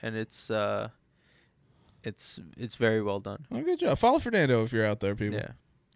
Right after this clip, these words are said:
Speaker 2: I would give you a social handle, but I don't know how to do this.
Speaker 1: <laughs>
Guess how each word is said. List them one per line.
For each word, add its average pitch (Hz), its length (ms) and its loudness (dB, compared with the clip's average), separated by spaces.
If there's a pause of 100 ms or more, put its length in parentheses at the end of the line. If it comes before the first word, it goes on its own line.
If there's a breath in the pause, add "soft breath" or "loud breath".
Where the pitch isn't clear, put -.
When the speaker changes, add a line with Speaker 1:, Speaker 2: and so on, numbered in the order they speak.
Speaker 2:
I 117 80 2
would 127 180 2
give 117 160 2
you 110 100 0
a 107 60 0
social 107 320 -2
handle, 98 220 -2
but 90 80 -4
I 90 120 -4
don't 90 100 -4
know 110 260 -6
how 92 100 -6
to 90 80 -8
do - 160 -12
this. 80 240 -10 (720 loud breath)
Speaker 1:
<laughs> 160 320 4